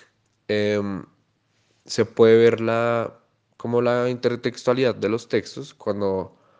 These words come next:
ambos hablan de una opresión significante, em, que es muy relevante en la sociedad, aunque es como más evidente que el texto no literario lo hace de una manera como más explícita, ya que,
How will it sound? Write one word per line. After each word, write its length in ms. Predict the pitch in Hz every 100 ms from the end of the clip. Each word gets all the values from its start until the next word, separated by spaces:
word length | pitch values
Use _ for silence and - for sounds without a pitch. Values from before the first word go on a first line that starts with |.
| _ _
ambos 420 | 101 104 101 104
hablan 300 | 107 107 104
de 80 | 117
una 260 | 110 101 95
opresión 580 | 101 - 110 113 107
significante, 1080 | 95 - - 104 101 - 117 107 92 87 104 - - _ _ _ _ _ _ _ _ _ _ _
em, 600 | 110 101 98 98 90 87 - -
que 100 | 104
es 100 | 98
muy 380 | 98 98 98 98
relevante 560 | 101 107 113 98 95
en 60 | 98
la 60 |
sociedad, 440 | 95 101 113 117 - - _
aunque 380 | 110 107 - 107
es 140 | 104
como 480 | - 107 110 113 113
más 220 | 113 110 107
evidente 460 | 104 120 113 107
que 80 | 101
el 100 | 113
texto 320 | 113 - 107
no 80 | 104
literario 460 | 104 107 113 123 139
lo 120 | 113
hace 200 | 104 98
de 120 | 107
una 140 | 110 104
manera 420 | 110 107 95 95 - _ _ _ _
como 240 | 110 113
más 360 | 113 104 98 -
explícita, 800 | - - - 127 120 117 - 151
ya 220 | 127 101
que, 320 | - 98 95